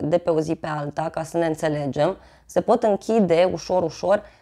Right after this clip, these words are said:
acele probleme legate de prieteni, persoana iubită, uh, acele probleme legate de planurile tale de viitor,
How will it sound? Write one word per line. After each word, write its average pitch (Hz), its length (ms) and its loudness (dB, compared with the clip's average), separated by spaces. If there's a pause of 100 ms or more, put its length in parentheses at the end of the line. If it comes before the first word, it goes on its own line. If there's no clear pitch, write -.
(120)
acele 214 340 2
probleme 190 500 4
legate 180 440 2
de 170 340 2 (100)
prieteni, 175 680 0 (140)
persoana 170 380 -2
iubită, 185 680 0 (500)
uh, 160 600 0 (120)
acele 185 560 2 (200)
probleme 175 360 0
legate 175 380 0
de 165 100 0
planurile 190 500 2
tale 175 220 2
de 160 120 2
viitor, 151 560 -2